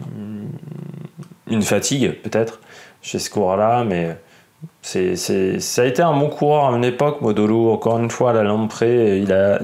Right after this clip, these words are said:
maintenu la, la Lampre en vie. Et avant que U A E arrive, je rappelle que la Lampre, c'était un, à un niveau, euh, catastrophique, euh, au niveau financier.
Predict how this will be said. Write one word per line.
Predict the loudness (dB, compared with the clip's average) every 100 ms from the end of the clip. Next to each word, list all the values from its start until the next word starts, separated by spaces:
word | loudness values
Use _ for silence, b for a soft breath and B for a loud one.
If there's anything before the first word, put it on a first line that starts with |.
| -4
maintenu | -2 0 0 0 0 2
la, | 2 2 2
la | 0
Lampre | 0 0 0
en | 0 2
vie. | 2 0 -2 B B B B -6
Et | -4 -2
avant | 0 0 -2
que | 0
U | 2 4 4
A | 4
E | 4
arrive, | 2 2 2 2 0
je | 0
rappelle | -2 -2
que | -2
la | -2 0
Lampre, | -2 -2 -2
c'était | 0 -2 0
un, | 0 -2 -6 B B B -2
à | 0
un | 2
niveau, | 2 2 2 2 2
euh, |
catastrophique, | 0 0 0 0 -2 -2 -4 -6 -14 B B B B -2
euh, | 0 2
au | 0
niveau | 0 0 -2
financier. | 0 0 0 0 0 -2 -8